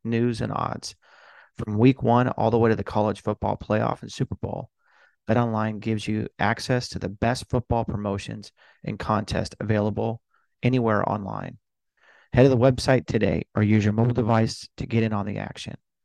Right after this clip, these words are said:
Remember to use our promo code believe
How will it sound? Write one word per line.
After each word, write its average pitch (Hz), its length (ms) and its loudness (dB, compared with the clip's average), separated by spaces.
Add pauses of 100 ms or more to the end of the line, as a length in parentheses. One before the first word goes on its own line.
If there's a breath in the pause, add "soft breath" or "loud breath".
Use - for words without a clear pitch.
(220)
Remember 117 280 0
to 113 120 -4
use 110 240 2
our 107 100 4
promo 120 420 -2
code 104 340 -6
believe 107 500 -2